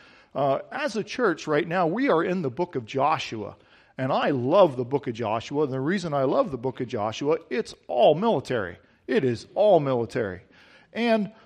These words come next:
uh, with that said, okay, you can see clearly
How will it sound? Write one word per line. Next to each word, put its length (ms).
uh, 280
with 240
that 260
said, 420
okay, 240
you 260
can 220
see 500
clearly 640